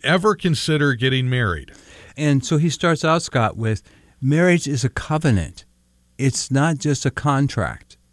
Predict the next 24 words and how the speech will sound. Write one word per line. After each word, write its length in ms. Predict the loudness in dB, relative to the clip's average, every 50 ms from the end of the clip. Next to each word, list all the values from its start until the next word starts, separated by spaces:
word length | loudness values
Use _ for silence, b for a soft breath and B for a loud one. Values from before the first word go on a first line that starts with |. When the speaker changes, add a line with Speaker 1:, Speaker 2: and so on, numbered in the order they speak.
| _ _ _ _ _ _ -4
Speaker 2:
but 120 | 0 0
it's 160 | 0 0 -2
a 40 | -6
covenant." 520 | -6 -4 -2 -2 0 0 -2 -4 -4 B B B B B B B B B
So 260 | -2 0 0 0 0 b b b b
thus, 180 | -2 -2 -2 -2 -6
a 60 | -10 -10
covenant 420 | -8 -6 -4 -2 0 0 0 0
is 140 | -2 -2 0
not 160 | 0 0 2
a 60 | 2
legal 380 | 2 2 2 0 0 0 -2 -4
contract 560 | -2 -2 -2 -2 -2 0 -2 -2 -4 -4 -4 -6
that 100 | -6 -4
lays 260 | -2 -2 -2 -2 -2
out 160 | -2 -4 -4
terms, 340 | -6 -4 -2 -2 -2 -2 -4 b b b b b b b b b
but 200 | -10 -8 -8 -8 _ _ -20 _ _ _ _ _ _ _ _ _ _ _ -6
a 160 | -2 0 0
mutual 880 | 2 2 2 2 2 2 2 0 0 -2 -4 0 0 2 2 2 0 -2
understanding 800 | -4 -4 -2 -2 -2 -2 -4 -6 -6 -4 -2 -2 0 -2 -2 -4 -4
that 140 | -4 -4 -2
regardless 580 | -2 -4 -2 -2 -4 -2 -2 -2 -2 -4 -4 -6
of 100 | -6